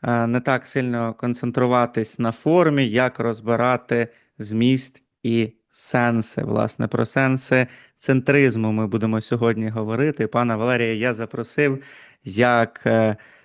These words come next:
члена Ліги центристів, щоб поспілкуватись про цю ідеологію та про її перспективи в Україні і світі. Ну, і якщо ви вже зайшли сюди, то швидше за все ви забайтились на назву, яка звучить як «Центризм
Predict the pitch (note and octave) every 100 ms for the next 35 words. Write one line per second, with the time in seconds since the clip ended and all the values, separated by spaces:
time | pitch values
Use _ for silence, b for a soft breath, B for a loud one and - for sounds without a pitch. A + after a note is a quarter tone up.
0 | b - A#2 B2+ B2+ A#2+ A2+ A#2 A#2 A#2+
1 | A2+ - A#2+ - D#3 F3 - - C#3 C#3
2 | - B2+ - B2 - C3 B2 B2+ C3 A#2+
3 | - A2 - - B2 A2+ A2 - A#2 -
4 | A#2 A#2 A#2 B2 D#3+ C3+ B2 A2+ A2 B2
5 | A#2 B2 A#2+ A2+ A#2+ - C3 B2+ - C3
6 | - F3 D#3+ C3+ A#2 B2+ - C3+ C3+ B2
7 | - A#2+ - C3+ F3 F3+ D#3 D3+ B B
8 | B B B2+ B2+ A#2+ A#2+ B2 G#2+ A2 G2
9 | A#2 G#2+ F#2+ A2+ G#2+ - A#2 A2 - b
10 | b b - A#2+ G#2 C#3 C#3 A#2+ A2+ -
11 | B2+ - A#2+ A2 A2+ - C3 A2+ G#2+ A#2+
12 | G#2+ G#2 A2+ A#2+ A#2 A#2 A#2 A2+ - A#2+
13 | A#2+ C3 A#2+ G#2 A2 G#2+ A2 G2+ G#2+ -
14 | A2+ G#2+ A2+ - A#2 A2+ - A#2+ A#2+ G#2+